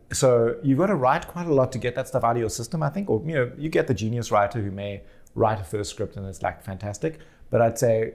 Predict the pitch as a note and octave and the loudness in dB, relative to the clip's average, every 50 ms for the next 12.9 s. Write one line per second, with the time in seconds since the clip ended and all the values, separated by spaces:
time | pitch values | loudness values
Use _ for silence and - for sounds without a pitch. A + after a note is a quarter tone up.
0 | - - - C#3 E3 G3+ G3+ - D3 - - D3+ C#3+ E3 D#3+ C#3+ A2+ F#2+ G2 G#2 | -10 -4 0 2 2 2 0 -2 -4 -2 -2 -2 0 2 2 2 2 0 -2 -6
1 | A2+ A#2 A#2 - D#3 D#3 D#3+ D3+ C#3 - D3+ C#3 A2 - - - G#2+ - - - | -8 -8 -4 -2 -2 0 2 0 0 4 4 4 2 2 -2 -8 -12 -10 -6 -4
2 | D#3+ D#3 D3+ D3+ D3+ D#3+ - - - - - G2+ G2+ A2 A2+ A2 A#2 A#2+ - - | -2 2 2 2 2 0 -4 -10 -14 -12 -10 -4 0 2 2 2 2 0 -4 -8
3 | - - - - _ _ - B2 A#2 G2+ A#2+ A2+ B2 A2+ A#2 A2 G#2+ G#2+ G#2+ A2 | -18 -20 -20 -20 _ _ 0 2 4 4 2 2 0 -2 -2 -2 -2 -4 -6 -6
4 | - - A2+ A2 A2 G#2+ G#2+ G2 G#2+ G#2+ A#2 G#2+ G#2 G#2 G2 F#2+ F#2+ F#2+ - - | -4 -4 -4 -2 0 0 0 0 0 -2 -2 -2 -2 -4 -4 -8 -10 -10 -10 -8
5 | G#2+ G2+ F#2+ F#2+ G2 - - - - - B2+ - - - B2+ A#2+ A#2+ A#2+ A#2+ A#2 | -6 -6 -6 -8 -10 -16 -18 -20 -16 -16 -16 -10 -2 0 2 2 2 2 0 -2
6 | A#2 A#2 A2+ A2+ A2+ A2+ G#2+ - - - _ - - C3+ B2+ B2 B2+ B2+ C3 C3 | -4 -6 -6 -6 -6 -6 -8 -10 -12 -18 _ 0 2 2 4 4 2 2 0 0
7 | C3 C3 A#2+ A2 G#2+ A2 A2+ C3 D3+ D#3 D3 B2 A#2 G2+ G#2+ G#2+ - - - - | -2 -2 -4 -4 -4 0 2 4 6 6 6 6 4 4 2 -2 -4 -8 -10 -12
8 | - - - - - - _ - - - - - - A2 G2 F#2+ - - - A2 | -12 -18 -20 -20 -20 -20 _ -20 -20 -20 -16 -2 0 0 2 2 0 -4 -4 -4
9 | G2+ - - - - - C#3 A2 G#2+ G#2 G2+ G2+ G2+ - - - G2 - - G2+ | -6 -6 -12 -20 -10 -4 -4 -2 -2 -4 -6 -8 -10 -8 -4 -4 -4 -4 -4 -6
10 | - - G#2+ - - A2+ - G#1+ - - A#2 A#2+ - - _ - - - G2+ G2 | -8 -8 -8 -8 -8 -10 -10 -10 -12 -12 -14 -16 -20 -20 _ -20 -10 -6 -6 -4
11 | G#2+ A2+ A2+ - - - - - A2+ - - - - A2+ A2 G2+ - - - A2 | -4 -4 -4 -6 -6 -6 -6 -6 -6 -6 -8 -4 -2 0 0 0 -2 -2 -4 -4
12 | G2+ - - - - - - - - - - G2+ G2 - - - G#2+ | -4 -4 -8 -14 -10 -8 -6 -6 -6 -6 -6 -8 -8 -8 -10 -14 -14